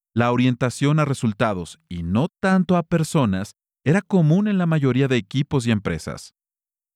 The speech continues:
Los estilos de liderazgo habituales dominaban por la mentorización, tutorización y adoctrinamiento, un enfoque amplio que podía ir desde estilos más afiliativos hasta los más autoritarios.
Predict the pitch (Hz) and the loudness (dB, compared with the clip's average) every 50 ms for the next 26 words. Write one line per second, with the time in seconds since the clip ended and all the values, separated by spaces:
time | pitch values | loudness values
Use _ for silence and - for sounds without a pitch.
0 | _ _ _ _ _ _ _ 113 113 - 131 117 - - - 175 165 156 160 160 | _ _ _ _ _ _ _ -2 0 0 0 -2 -2 -2 0 2 4 4 4 2
1 | 135 135 120 113 104 92 95 95 107 110 104 104 107 101 95 85 - - 107 113 | 2 0 0 0 0 -2 -2 -2 -2 -2 -2 -2 -4 -4 -4 -6 -4 -2 0 0
2 | 113 113 113 117 - _ _ _ _ _ - 127 135 139 143 143 147 147 160 165 | 0 0 -4 -6 -8 _ _ _ _ _ -2 0 0 2 2 2 2 2 0 0
3 | 156 160 160 156 - - 147 139 143 143 135 131 127 123 - 127 127 123 117 - | 0 0 0 -2 -2 -2 -2 0 0 0 0 0 0 0 0 0 0 0 -2 -4
4 | 127 110 - 151 151 147 120 90 - _ _ _ _ _ _ - 156 160 139 - | -4 -4 -2 0 0 0 0 -4 -6 _ _ _ _ _ _ 0 0 2 2 2
5 | 147 139 139 127 - 139 120 - 160 147 127 123 143 - _ _ _ - 135 143 | 0 0 0 -2 -2 -4 -4 -2 0 0 0 0 -2 -6 _ _ _ -2 0 0
6 | 147 139 151 - - 160 147 147 147 143 143 165 185 180 156 - 78 - _ _ | 0 0 -2 -2 -2 -2 0 2 2 2 2 2 0 0 -2 -4 -8 -12 _ _
7 | _ _ _ _ _ _ _ _ _ _ - 170 214 269 285 262 - - 202 196 | _ _ _ _ _ _ _ _ _ _ 0 2 2 2 2 0 0 0 -2 -2
8 | - - - _ - 143 156 190 202 170 123 101 95 90 - - 117 101 120 110 | -2 -6 -14 _ -4 -2 0 0 0 0 -2 -2 -4 -4 -4 -6 -6 -4 -2 -2
9 | 104 113 131 135 131 131 135 143 135 131 - - 120 117 107 107 107 104 98 - | -2 0 0 0 0 0 -2 -4 -4 -6 -6 -4 -2 -2 0 0 -2 -2 -2 -4
10 | - - 151 143 139 131 - 131 120 156 165 - 214 - 208 202 190 180 170 - | -4 -4 -2 0 0 0 0 0 0 0 0 -4 -6 -4 -4 -2 -2 -2 -2 -2
11 | - 185 175 139 98 87 82 - - - _ _ _ _ - 135 143 - - - | -4 -4 -4 -4 -4 -6 -8 -8 -12 -16 _ _ _ _ -4 -4 -4 -2 -2 -2
12 | 151 147 143 143 139 123 - 131 147 170 185 - - 185 156 - 170 156 147 135 | 0 2 2 2 2 0 0 0 2 2 2 2 0 0 0 2 2 2 2 0
13 | - 156 160 175 151 113 90 80 - - | -2 -2 -2 -2 -2 -4 -4 -6 -8 -14